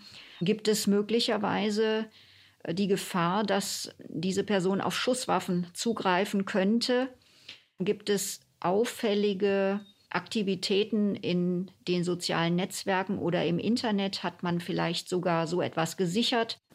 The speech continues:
Die Polizei wird in der Regel, ich sage mal, in etwa achtzig Prozent der Fälle eingeschaltet, in Absprache mit den Anrufern. Und es gab dann auch Fälle, da haben die,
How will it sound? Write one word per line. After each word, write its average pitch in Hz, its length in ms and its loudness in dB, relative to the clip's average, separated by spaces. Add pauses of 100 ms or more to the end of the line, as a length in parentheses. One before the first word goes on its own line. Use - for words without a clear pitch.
(420)
Die 185 120 0
Polizei 190 800 2
wird 214 200 0
in 190 200 2
der 180 160 2
Regel, 190 600 0 (320)
ich - 220 -10
sage 156 320 -2
mal, 151 260 2
in 160 220 0 (200)
etwa 170 260 0
achtzig - 420 -2
Prozent 165 460 0
der 160 100 2
Fälle 170 380 0 (260)
eingeschaltet, - 960 -2 (320)
in 196 160 2
Absprache 170 580 -2
mit 170 180 2
den 160 140 0
Anrufern. 156 680 -4 (800)
Und 175 560 0
es 160 200 -4
gab 180 280 0
dann 185 160 2
auch 180 200 0
Fälle, 185 320 2
da 170 180 0
haben 175 380 0
die, 175 340 0